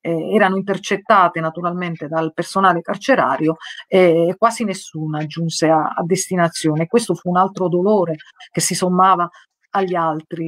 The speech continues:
eh, perché appunto Schirru dopo pochissimi mesi di carcere, dopo neanche tre mesi di carcere, eh, fu condannato, perché i tri-, i processi del Tribunale Speciale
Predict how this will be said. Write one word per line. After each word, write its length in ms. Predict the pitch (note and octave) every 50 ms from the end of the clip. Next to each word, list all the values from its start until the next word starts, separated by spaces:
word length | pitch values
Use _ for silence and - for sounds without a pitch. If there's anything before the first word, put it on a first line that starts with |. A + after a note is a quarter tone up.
| E3 - -
eh, 440 | - E3+ D#3+ D3+ - - - - -
perché 320 | - - - - G3 F3+ F3+
appunto 540 | E3+ - - F#3 F#3 F3 - E3 D#3 - _ _ _ - _ _
Schirru 400 | _ - - - - G#3+ G#3 F3
dopo 360 | D#3+ F3+ F#3 F3+ F3+ F3+ F3 -
pochissimi 560 | _ G3 F#3 - A#3+ A#3+ - - A3 G3+ G3 F#3+
mesi 400 | G3 G3 F#3 E3+ - - E3+ D#3+ - _ _ _ _ _ _ _ _ _ _ _ - - _ -
di 120 | G3+ F#3+
carcere, 560 | G#3 F#3+ D#3 D#3 F3+ - - - G3+ G#3 G3+
dopo 240 | F#3 - - F3 F3 - - - G#3+ -
neanche 300 | - G3+ G#3 A3 A3 G#3+
tre 140 | G#3+ G3 F#3+
mesi 380 | F#3 F#3+ G3 F#3 E3 - D#3+ - _ _ - - -
di 120 | - G3+ A3+
carcere, 760 | A3+ - - E3+ G3+ - - - G#3+ G3+ G#3+ A3+ A#3+ A#3 -
eh, 280 | - D#3 D3 C#3+ F#2 -
fu 180 | - - E3+
condannato, 760 | - E3+ E3+ E3 D#3+ D#3+ D3+ D3+ C#3+ A#2+ - - - D#3+ D3+ - - - - -
perché 200 | - F3 - F#3+
i 20 | F#3
tri-, 160 | F#3 F#3 F#3
i 520 | F#3 F#3 F#3+ F#3 F3+ F3+ F3 F3 E3+ F3 E3+ -
processi 460 | - G3 G3+ G3 A3+ A#3 A#3 - G#3
del 140 | G3 F#3+ F#3+
Tribunale 420 | - F#3+ F3 F3+ F#3+ F#3 F3 F3
Speciale 680 | E3+ - - A#3 A3+ - D#3+ E3+ F#3+ D#3+ D3+ D#3+ F3+